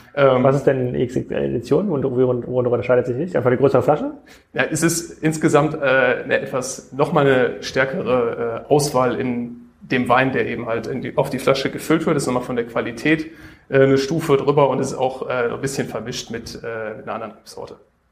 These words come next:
Speaker 2: Okay, und das da rechts, was ist das?
Speaker 1: Das ist der Roséwein. Du fragtest ja eingangs, wie, äh, ist insgesamt so die Verteilung, merkt man den Unterschied zwischen Weihnachten, Sommer und das ist quasi der Shiraz in Roséform für die heißeren Tage.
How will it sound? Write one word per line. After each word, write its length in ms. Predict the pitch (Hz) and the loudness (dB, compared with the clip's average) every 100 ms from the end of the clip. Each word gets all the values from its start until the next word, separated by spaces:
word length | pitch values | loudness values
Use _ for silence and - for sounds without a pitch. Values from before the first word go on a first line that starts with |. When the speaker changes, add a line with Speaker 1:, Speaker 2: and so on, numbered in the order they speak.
| _ | _
Speaker 2:
Okay, 220 | 135 113 123 | -6 0 2
und 80 | |
das 160 | 120 120 | 2 0
da 360 | 127 123 123 127 | 0 2 2 2
rechts, 400 | 123 208 - - | 2 0 0 -4
was 140 | - | -2
ist 80 | - | -2
das? 260 | 233 - - _ _ _ _ - | -2 -4 -20 _ _ _ _ -8
Speaker 1:
Das 160 | 156 | 2
ist 220 | 208 214 | 2 4
der 140 | 175 165 | 4 6
Roséwein. 560 | 165 151 208 127 113 | 6 4 4 2 -2
Du 60 | - | -4
fragtest 320 | 156 165 175 | 0 0 2
ja 120 | 143 | 2
eingangs, 480 | 147 180 175 180 - | 4 2 0 -2 -2
wie, 240 | 143 156 151 | -6 -4 -4
äh, 380 | - 147 147 - - - 139 | 2 2 2 0 -14 -10 -6
ist 180 | 147 | 0
insgesamt 420 | 175 180 - 147 156 | 0 2 2 2 2
so 60 | |
die 100 | 147 | -2
Verteilung, 600 | 151 131 - 170 170 170 | 0 0 2 0 0 0
merkt 160 | 139 143 | -2 0
man 100 | 147 | 0
den 80 | 143 | 0
Unterschied 480 | 160 160 - 143 143 | 0 0 0 -2 -4
zwischen 260 | 139 131 | -4 -2
Weihnachten, 640 | 123 143 139 135 - 139 135 - - - - | -2 0 0 -2 -4 -4 -6 -12 -20 -20 -10
Sommer 280 | - 139 147 | 0 4 4
und 100 | 123 | 4
das 100 | 156 | 4
ist 180 | 151 - | 2 4
quasi 280 | 143 143 139 | 4 4 4
der 180 | 131 | 4
Shiraz 520 | 131 - 147 143 208 - | 2 0 2 4 2 0
in 140 | 156 | -2
Roséform 600 | 147 135 143 147 139 135 | 0 2 2 2 2 2
für 140 | 135 117 | 0 -4
die 100 | 110 | -2
heißeren 360 | 117 117 107 | -2 -4 -8
Tage. 340 | - 98 - | -6 -6 -6